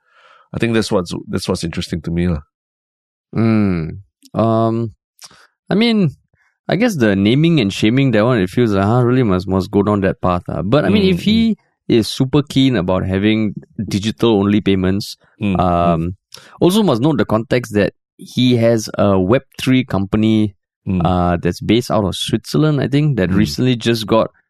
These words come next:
Speaker 2: uh, approval from the financial authorities there lah.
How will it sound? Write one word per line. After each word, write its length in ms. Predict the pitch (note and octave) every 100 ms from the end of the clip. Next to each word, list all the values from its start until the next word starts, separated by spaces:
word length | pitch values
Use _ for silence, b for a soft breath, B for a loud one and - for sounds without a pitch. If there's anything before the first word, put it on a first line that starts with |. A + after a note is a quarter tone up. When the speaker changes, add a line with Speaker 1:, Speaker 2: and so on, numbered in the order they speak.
| _ _
Speaker 2:
uh, 100 | F#2 D#2+
approval 400 | - G#2+ G#2 A2
from 200 | G2 F2+
the 80 | F2
financial 680 | F2+ F#2 F#2 - G2 G2
authorities 580 | C2 F2+ F2+ F2+ F#2+ F#2
there 220 | F2+ F2+
lah. 160 | F2